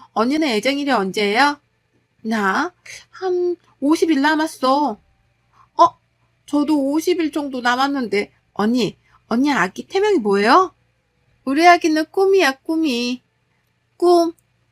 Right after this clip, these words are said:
드림을 줄여서 꿈이. 이깅? 뭐지? 우리 아기 태명도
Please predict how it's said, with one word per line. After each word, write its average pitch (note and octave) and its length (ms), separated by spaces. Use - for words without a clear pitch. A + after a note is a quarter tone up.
드림을 B3 460
줄여서 - 480
꿈이. E4+ 580
이깅? A3 560
뭐지? G#3+ 540
우리 E4+ 240
아기 F4 260
태명도 F#4+ 440